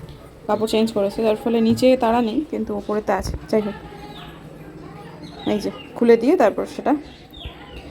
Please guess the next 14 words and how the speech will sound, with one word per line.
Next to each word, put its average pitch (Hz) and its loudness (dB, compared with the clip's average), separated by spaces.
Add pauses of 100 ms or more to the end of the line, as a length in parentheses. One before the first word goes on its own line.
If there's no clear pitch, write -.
(100)
বেশিক্ষণ 330 8
লাগবে 311 10
না, 262 8
এটা 247 6
আঠাশ 240 4
মিনিটেই 240 2
হয়ে 202 -4
যাবে। 190 -4 (720)
বাড়ি 190 -6
শুদ্ধ 226 -6
কারোর 190 -2 (240)
শরীর 220 2
ভালো 196 -4
নেই, 185 -6